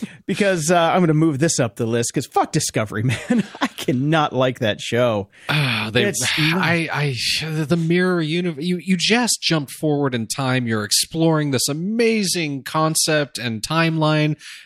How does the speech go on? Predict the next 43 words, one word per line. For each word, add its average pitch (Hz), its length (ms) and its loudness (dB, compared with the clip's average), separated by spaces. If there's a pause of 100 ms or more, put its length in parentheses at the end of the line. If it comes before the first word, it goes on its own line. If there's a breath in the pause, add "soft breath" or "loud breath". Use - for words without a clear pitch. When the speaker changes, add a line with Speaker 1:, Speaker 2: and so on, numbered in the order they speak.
Speaker 2:
and 120 80 -2
then 127 80 2
you 120 80 2
go 113 140 4
back 123 240 0
to - 100 -8
the - 100 -6 (280)
fucking 143 360 0
mirror 87 320 -2
universe. 78 480 -8 (840 soft breath)
Speaker 1:
Mirror 262 320 2
universe 226 480 2
and 196 180 2
time 160 220 0
travel. 147 320 -2
And 131 140 0
this 185 120 0
is, 202 120 -2
I 180 140 2
remember 180 380 0
I 254 140 4
asked 240 320 0
you, 165 160 2
"How 160 180 0
is 190 80 -2
she 185 120 -6
gonna 190 160 0
get 180 240 -4
back 220 240 0
to 165 80 -4
do 170 120 2
that 170 140 2
other 170 240 2
show?" 190 320 2
Well, 143 380 2
this 127 180 -4
is 131 120 -4
the 131 100 -4
lead 113 260 -2
in 98 160 -4
for 104 140 -12
Speaker 2:
Yeah. 101 140 -6
Speaker 1:
that. 98 240 -8